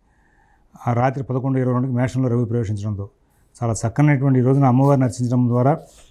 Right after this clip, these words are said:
అందరికీ కూడా విశేషమైన ఫలితాలు అందాలి, సుఖ జీవితం గడపాలని చెప్పి ఆశిస్తూ, ఈరోజు గ్రహచారాన్ని చూస్తే మేషంలో గురువు, వృషభంలో చంద్రుడు, కేతువు కన్యలో, కుజశనులు ఇద్దరు కూడా కుంభంలో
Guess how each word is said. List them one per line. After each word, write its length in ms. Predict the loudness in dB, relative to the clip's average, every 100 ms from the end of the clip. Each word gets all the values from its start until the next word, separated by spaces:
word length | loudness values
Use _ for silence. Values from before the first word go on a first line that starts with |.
| 0
అందరికీ 280 | 2 4
కూడా 180 | 4 4
విశేషమైన 420 | 4 2 2 2
ఫలితాలు 320 | 2 2 2 2
అందాలి, 260 | 2 2
సుఖ 200 | 0 -2
జీవితం 360 | 0 2 2 2
గడపాలని 300 | 2 2 2
చెప్పి 120 | 2
ఆశిస్తూ, 440 | 2 2 2 0 -2 _ _ _ 0
ఈరోజు 260 | 4 6 4
గ్రహచారాన్ని 560 | 4 4 4 2 2
చూస్తే 140 | 2 2
మేషంలో 440 | 2 2 2 2
గురువు, 480 | 2 2 4 2 2
వృషభంలో 400 | 2 4 4 4
చంద్రుడు, 500 | 2 2 2 0 0
కేతువు 300 | 0 2 0
కన్యలో, 500 | 0 0 2 2 0 -4 _ _ _ _ _ -2
కుజశనులు 400 | 2 4 4 4
ఇద్దరు 200 | 4 4
కూడా 240 | 4 4
కుంభంలో 560 | 2 0 2 4 2 0